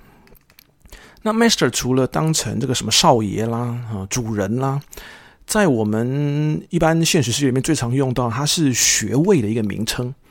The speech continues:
好，大家都知道我们念到高中毕业之后，可能是再过来就要念大学啦，university。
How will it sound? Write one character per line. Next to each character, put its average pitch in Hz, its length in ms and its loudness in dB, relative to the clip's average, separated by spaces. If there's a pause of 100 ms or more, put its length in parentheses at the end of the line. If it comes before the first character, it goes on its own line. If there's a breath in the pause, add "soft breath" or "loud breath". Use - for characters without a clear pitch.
(520 soft breath)
好， 120 120 -2
大 131 120 -2
家 127 80 2
都 135 120 2
知 131 140 -4
道 143 140 2
我 113 180 0
们 101 300 -4
念 117 240 -4
到 120 220 -4
高 127 200 -2
中 131 180 0
毕 127 120 -2
业 113 80 -2
之 120 100 -4
后， 107 60 -2
可 104 140 -6
能 98 180 -6
是 120 180 -6
再 117 160 -6
过 127 200 0
来 104 120 -2
就 107 140 -4
要 107 40 -2
念 117 140 -4
大 117 160 -2
学 101 220 -2
啦， 131 160 2 (840 loud breath)
university。 131 680 2